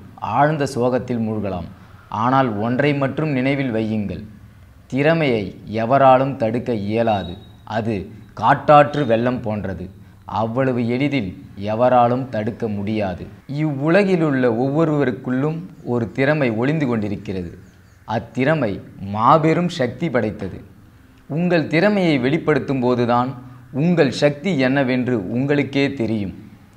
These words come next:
ஆதலால் திறமைக்கேற்ற வாய்ப்புகள் கிடைக்கும்போது பயன்படுத்தி கொள்ளுங்கள். தோல்வியை கண்டு துவளாதீர்கள். ஏனென்றால் இவ்வுலகில்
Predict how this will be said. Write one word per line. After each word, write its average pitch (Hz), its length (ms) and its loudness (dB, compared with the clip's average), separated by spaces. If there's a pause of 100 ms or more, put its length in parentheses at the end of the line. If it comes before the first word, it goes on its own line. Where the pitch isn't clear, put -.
(360)
ஆதலால் 120 640 6 (460)
திறமைக்கேற்ற 160 840 2
வாய்ப்புகள் 143 580 2
கிடைக்கும்போது 127 840 0 (320)
பயன்படுத்தி 143 580 0
கொள்ளுங்கள். 101 540 -4 (440)
தோல்வியை 180 600 4
கண்டு 123 480 0 (280)
துவளாதீர்கள். 120 800 6 (640)
ஏனென்றால் 120 680 0 (300)
இவ்வுலகில் 110 840 0